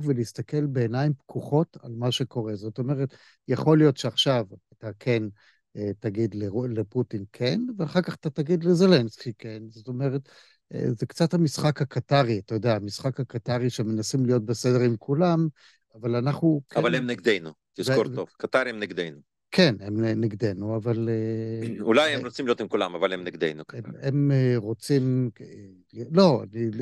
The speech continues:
Speaker 1: הם לא מסתכלים
Speaker 2: כן.
Speaker 1: עלינו, הם מסתכלים
Speaker 2: כן.
Speaker 1: על ארצות הברית, זה,
Speaker 2: כן.
Speaker 1: זה, זה מה שמעניין אותם. זה הכל, איפה? אמרנו כסף.
Speaker 2: כן.
Speaker 1: זה הכל המשחק של, אה, של הכסף.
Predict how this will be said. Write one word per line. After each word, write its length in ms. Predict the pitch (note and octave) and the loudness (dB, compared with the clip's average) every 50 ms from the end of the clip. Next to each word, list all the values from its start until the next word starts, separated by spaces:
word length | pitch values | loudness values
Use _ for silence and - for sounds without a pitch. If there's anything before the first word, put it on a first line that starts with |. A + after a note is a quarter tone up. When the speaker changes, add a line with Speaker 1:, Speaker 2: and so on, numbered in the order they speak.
| - - - _ _ _ _ C3+ B2+ - _ - | -8 -10 -14 _ _ _ _ -18 -18 -18 _ -10
Speaker 1:
הם 100 | C3 C3+ | 0 2
לא 100 | D3+ D#3 | 2 2
מסתכלים 400 | D#3 C#3 - D3+ - - A2 G#2 | 2 0 -2 -4 -4 -4 -8 -8
Speaker 2:
כן. 60 | G2 | -8
Speaker 1:
עלינו, 260 | G2+ G#2 G#2 G2 A#2 | -10 -10 -12 -12 -12
הם 60 | B2+ | -14
מסתכלים 340 | D#3 - - F3+ - F3+ F3+ | -12 -8 -8 -6 -4 -2 0
Speaker 2:
כן. 60 | E3+ | 2
Speaker 1:
על 80 | D#3+ D3 C3+ | 2 2 0
ארצות 320 | C3 - - D3 B2+ - | 0 -2 -2 -4 -2 -2
הברית, 360 | C3 G#2+ G#2+ A2 A2 G2+ F2+ | -2 -4 -2 -4 -6 -6 -6
זה, 180 | _ G#2+ A2 A#2 | _ -6 -4 -4
Speaker 2:
כן. 80 | G2+ | -4
Speaker 1:
זה, 160 | F#2+ A2+ B2+ B2+ | -4 -4 -6 -2
זה 160 | A#2 C3+ C3+ | 2 4 4
מה 120 | C3+ C3+ | 4 4
שמעניין 440 | B2+ - A#2+ G#2+ G#2+ G#2+ G#2 G2 F#2+ | 2 0 -2 -2 -2 -4 -6 -8 -10
אותם. 260 | F#2 - _ F#2 F2+ F2 _ _ _ _ _ _ _ | -14 -16 _ -20 -20 -20 _ _ _ _ _ _ _
זה 80 | - C3 | -4 -4
הכל, 320 | A#2+ - E3 E3+ F3 D#3+ D3 | 0 4 4 4 4 4 4
איפה? 360 | D#3+ E3 E3 - G3+ G3 G#3 F#3+ _ _ - | 2 0 2 4 2 2 2 -2 _ _ -10
אמרנו 340 | D#3+ C#3 D3 D3+ D#3+ E3 E3+ - | -4 0 2 2 4 2 2 0
כסף. 460 | - F3+ D#3 - - F#2 - - - _ | 0 -2 -2 -2 -6 -12 -14 -16 -18 _
Speaker 2:
כן. 80 | - D4+ - _ _ _ _ _ _ | -8 -8 -8 _ _ _ _ _ _
Speaker 1:
זה 80 | B2 | -4
הכל 280 | B2 - - D#3+ D#3 D3 | -4 2 4 4 6 6
המשחק 480 | C#3+ C3 C3 B2 - - C3 C3 - | 4 4 2 -2 0 0 0 -2 -2
של, 260 | - - C#3 A#2+ A#2 A#2+ | 0 -2 0 0 2 2
אה, 140 | A#2+ A#2 A2+ | 2 2 2
של 220 | G#2+ - C#3 A#2 A#2 | 0 2 2 2 2
הכסף. 380 | A2 - A#2 G2+ - - - | 0 0 -4 -4 -4 -6 -14